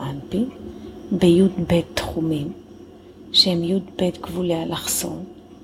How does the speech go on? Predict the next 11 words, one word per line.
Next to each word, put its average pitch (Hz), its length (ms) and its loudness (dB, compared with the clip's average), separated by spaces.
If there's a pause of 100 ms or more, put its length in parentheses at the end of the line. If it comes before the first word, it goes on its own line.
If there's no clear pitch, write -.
(1040)
שהם 180 600 2 (2000)
חסד 208 500 4
וגבורה, 170 460 0
תפארת 180 640 2
ומלכות, 175 680 0
ארבע 180 260 4
ספירות 180 480 2
שבכל 180 580 0 (1300)
אחד 185 320 4
מגימל 175 440 0
קווים, - 560 -2